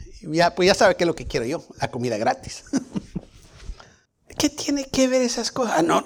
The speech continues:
ah, mire, donde quiera va a encontrar situaciones. Lamentablemente los fariseos engañaban a la gente dándose a pasar que ellos eran superiores a los demás. Perfección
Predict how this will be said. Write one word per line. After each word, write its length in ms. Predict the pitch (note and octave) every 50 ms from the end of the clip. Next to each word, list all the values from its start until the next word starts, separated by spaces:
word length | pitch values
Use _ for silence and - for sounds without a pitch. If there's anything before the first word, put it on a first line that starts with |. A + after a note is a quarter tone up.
| - -
ah, 240 | E3 - - - _ _ _ _ -
mire, 340 | G3 G3 F3+ E3+ D#3 - -
donde 360 | - G3 G3+ G3 F#3 F3+ -
quiera 560 | - - G#3 G3+ G3+ G3 F#3+ F#3 E3+ E3 E3 - D3+
va 60 | C3+
a 40 | C3
encontrar 480 | C3 - - B2 A2+ - - - -
situaciones. 920 | - - - - - - - - - - - - - - - - - - _ _ _ _ _ _ _ -
Lamentablemente 960 | A3+ A#3+ B3 B3+ B3+ B3 D4 D4+ D#4 D#4 D4+ C#4+ C4+ C#4 D4+ D4 D4 - E4+
los 180 | C4+ B3+ A#3 -
fariseos 840 | G#3+ F#3+ G3 F3+ E3 - - G#3+ A#3 B3 B3+ B3+ A#3 - - - - - - - - _ _ _ _ _ _ _ _ -
engañaban 680 | A3 A#3 G#3+ G#3 G#3 G#3 A3+ A#3+ B3+ B3+ B3+ B3+ A#3+
a 60 | A3+
la 160 | G#3+ G3 F3
gente 320 | F#3+ A3 A3+ A3 - B3+ A3+
dándose 440 | - G3 G3 A3 A3 G#3+ - A3+
a 80 | G#3 -
pasar 320 | F3 E3+ - - F#3 -
que 120 | - - F#3
ellos 160 | F#3 - -
eran 180 | F#3 F#3 F#3 F#3
superiores 960 | - - F3 - - D3+ D3+ C#3 C#3 C#3 D#3+ F3+ F3+ F3+ F3+ F3+ F3 - -
a 80 | D3
los 220 | C#3 C3 B2 B2 -
demás. 560 | - G2+ G2+ G#2 A#2 B2 A#2+ - - - _ _ _ _ _ _ _ _ -
Perfección 1160 | G#3 F#3 E3+ - - D3+ - - - - - - - F#3+ F#3+ F#3+ F#3+ F3+ D#3 B2 - A#2+ A#2